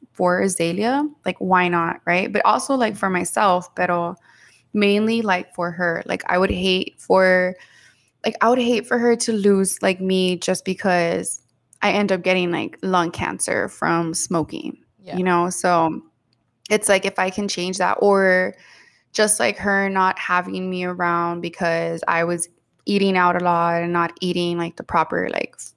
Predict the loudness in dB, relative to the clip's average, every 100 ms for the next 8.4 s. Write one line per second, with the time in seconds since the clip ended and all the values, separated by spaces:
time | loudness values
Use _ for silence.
0 | _ 2 2 2 -2 -4 -2 0 2 4
1 | 6 4 4 2 2 0 -2 -2 0 2
2 | 2 -2 -6 -12 -16 -20 _ -2 2 4
3 | 4 4 2 2 0 -4 -6 -2 0 0
4 | -2 -2 2 2 2 0 0 0 -2 -2
5 | -2 -2 -4 -4 -2 0 0 -2 0 0
6 | 2 2 0 0 -2 -2 0 -2 0 -2
7 | -4 -4 -2 0 0 -4 -4 -2 0 0
8 | 0 0 -2 -2